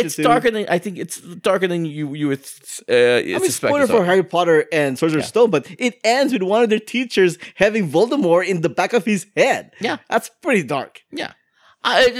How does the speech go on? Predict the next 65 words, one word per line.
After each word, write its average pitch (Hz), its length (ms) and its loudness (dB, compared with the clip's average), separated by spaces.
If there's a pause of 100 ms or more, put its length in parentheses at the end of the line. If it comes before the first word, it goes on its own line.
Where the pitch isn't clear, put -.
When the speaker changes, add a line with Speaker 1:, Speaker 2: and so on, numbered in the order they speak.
(100)
Speaker 1:
it's, - 300 -4
it's 226 140 0
up 226 160 0
there. 78 100 -4
I 123 100 2
think 226 120 -4
it's 233 100 -6
pretty 294 140 -4
dark. 180 140 -2
I 160 40 0
said - 200 -4
it 165 240 -2
alludes 143 320 -2
to 151 100 -2
war. 123 280 -2 (200)
It 131 60 0
alludes 147 340 -2
to 131 80 -6
the 120 80 0
Holocaust 123 560 -2
and 127 100 -8
stuff 131 140 -2
like 131 120 2
that 123 200 0
with, 101 260 -6
uh, 92 520 0
with 101 100 -2
Speaker 2:
Oh, 180 40 4
yeah, 214 100 4
Speaker 1:
the 151 80 -2
Speaker 2:
the 143 60 -4
guy 139 120 0
with 139 80 0
Speaker 1:
Kate, 156 60 2
Speaker 2:
the, 131 80 -2
with 135 120 -8
the 123 80 -6
arm, 127 240 -6
with 135 140 -8
the 120 100 0
Speaker 1:
uh, 120 60 4
Speaker 2:
numbers. 123 260 -2
Speaker 1:
Kate 151 120 -2
Speaker 2:
Yeah. 131 100 -2
Speaker 1:
Blanchett, 127 280 -4 (140)
uh, 98 220 0
has 95 280 -2
the, 85 640 -2
the, 85 100 -6
Speaker 2:
Yes. 82 160 -8
Speaker 1:
the, 95 100 -6
the, 98 200 -6
the - 240 -8
Speaker 2:
I 190 100 0
thought - 20 0
that - 20 4
was - 0 -
a 240 60 4
Speaker 1:
tattoo 220 180 2
and 202 80 -4
Speaker 2:
nice 185 180 -2
touch. 170 340 -4
Like, 143 100 -6
once 156 140 -2
again, 180 320 0